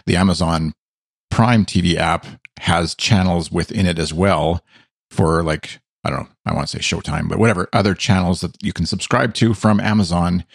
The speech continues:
in that app as well, that then you're locked into Amazon, let's say, versus Apple T V having similar apps inside of their <laughs> T V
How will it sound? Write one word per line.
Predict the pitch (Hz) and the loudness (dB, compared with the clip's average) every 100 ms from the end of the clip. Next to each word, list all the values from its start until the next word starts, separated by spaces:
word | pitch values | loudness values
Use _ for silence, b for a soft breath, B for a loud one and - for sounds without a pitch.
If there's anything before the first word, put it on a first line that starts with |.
| B B B _ | B B B _
in | 104 107 | 2 4
that | 92 87 | 4 0
app | 82 78 - - B _ - | 0 -2 -4 -10 B _ -4
as | 82 | -2
well, | 92 87 78 87 | 0 2 2 0
that | 85 - | -2 0
then | 87 85 78 67 _ _ _ _ | 0 0 -2 -6 _ _ _ _
you're | - 90 78 | -2 0 2
locked | 87 82 - | 2 0 0
into | 82 - - | -2 0 0
Amazon, | 123 113 87 82 | 2 4 2 2
let's | 82 | 0
say, | 90 85 85 | 0 2 2
versus | 78 - 80 | 0 -4 -2
Apple | 78 - | -2 -2
T | - 85 | -4 -2
V | 82 87 85 80 | 0 0 0 0
having | 80 76 78 73 _ _ _ | -2 -2 -4 -6 _ _ _
similar | - - 120 87 | -4 2 4 2
apps | 71 82 80 - - - _ _ _ _ _ | -2 -6 -8 -12 -14 -18 _ _ _ _ _
inside | - 78 76 82 76 | -8 -8 -6 -6 -6
of | 76 | -2
their | 120 | -2
<laughs> | |
T | - 95 | 0 -2
V | 95 | -4